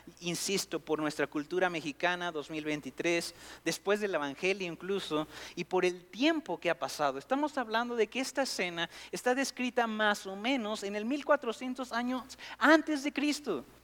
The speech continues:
mucho tiempo. Pero todo esto que estamos describiendo no solamente es un rito, no solamente es algo que nosotros digamos, "Ah, esos israelitas estaban bien chistosos". No,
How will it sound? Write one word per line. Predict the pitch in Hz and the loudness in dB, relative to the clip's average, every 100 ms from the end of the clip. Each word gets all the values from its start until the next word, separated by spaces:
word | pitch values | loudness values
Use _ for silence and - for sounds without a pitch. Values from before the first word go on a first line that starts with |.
| _ - | _ 2
mucho | 285 349 311 | 4 4 0
tiempo. | 269 302 269 156 104 - - - - - - - - | 0 0 0 -2 -6 -10 -20 -20 -20 -20 -18 -18 0
Pero | 233 214 214 | 6 6 6
todo | 320 359 349 | 4 4 6
esto | 302 269 269 254 | 4 2 -2 -2
que | 208 190 - | 2 2 0
estamos | 180 - 214 233 226 | -6 2 2 2 0
describiendo | 214 - 170 190 202 202 | -4 -6 -6 -2 0 0
no | 208 233 277 | 0 2 2
solamente | - 269 262 240 233 233 226 | 2 0 2 0 0 -4 -2
es | 202 - | -2 -2
un | 202 | -4
rito, | 180 196 214 147 113 - - 226 | -2 -2 0 -2 -2 -4 -12 0
no | 269 | 0
solamente | - 294 269 247 262 262 | 2 2 2 2 0 -2
es | - | 2
algo | 247 254 240 | 2 2 -2
que | 226 | -4
nosotros | 202 220 220 220 | -2 -4 -4 -4
digamos, | 208 208 202 220 | 0 0 0 6
"Ah, | 240 | 6
esos | 254 262 226 | 6 2 -4
israelitas | 208 190 190 254 214 | 0 0 0 0 0
estaban | - 220 233 | 2 0 0
bien | 233 233 | -2 -4
chistosos". | 208 - 233 220 175 - - - | -6 0 0 0 -4 -8 -14 -6
No, | 220 277 254 143 | 0 2 2 -2